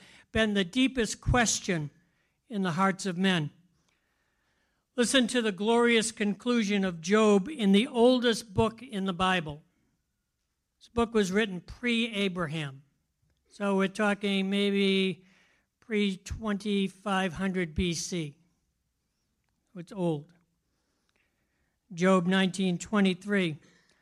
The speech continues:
"Oh, that my words were written. Oh, that they were inscribed in a book. Oh, that with an iron pen and lead they were engraved in the rock forever.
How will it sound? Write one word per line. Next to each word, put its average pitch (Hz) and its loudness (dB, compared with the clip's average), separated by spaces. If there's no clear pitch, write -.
"Oh, 233 6
that 240 4
my 202 6
words 214 4
were 180 0
written. 190 0
Oh, 220 6
that 196 2
they 208 2
were 202 4
inscribed 208 0
in 190 2
a 185 -2
book. 190 -6
Oh, 247 8
that 226 2
with 226 4
an 208 6
iron 240 4
pen 214 2
and 180 0
lead 180 -2
they 185 0
were 196 0
engraved 196 4
in 185 -2
the 175 0
rock 185 -2
forever. 165 -8